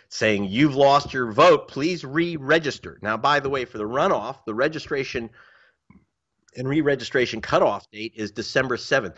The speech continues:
The ugly thing about voters being purged is they don't know it. So like Missus Jordan, you show up at the polls and you're told you're no longer registered. So we ask everyone, and this is not just Georgia, but always anywhere in the country,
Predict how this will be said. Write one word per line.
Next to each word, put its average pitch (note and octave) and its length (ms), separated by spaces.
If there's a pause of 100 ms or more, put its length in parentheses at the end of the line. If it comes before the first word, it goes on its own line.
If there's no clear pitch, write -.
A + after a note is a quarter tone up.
(140)
The - 160
ugly A#3 280
thing G3+ 220
about D3+ 380 (680)
voters D#3+ 320
being D3 180
purged A3+ 300
is C#3+ 60
they F3 120
don't F3 180
know F3 180
it. G#2+ 120
So C3+ 120
like C3 180
Missus D3+ 260
Jordan, D#3+ 320
you B2+ 80
show E3 160
up D#3 100
at - 60
the - 80
polls A3 280
and - 40
you're C3 80
told C#3 280
you're C#3 100
no C#3+ 160
longer C3 260
registered. C3+ 460 (240)
So D3 160
we A#3 260
ask F3 420
everyone, D#3+ 580
and B2+ 200
this A3 180
is F#3+ 100
not F#3 200
just - 220
Georgia, A2+ 320
but A2+ 160
always D#3+ 640 (320)
anywhere E3 300
in C#3+ 80
the C3+ 60
country, A2+ 440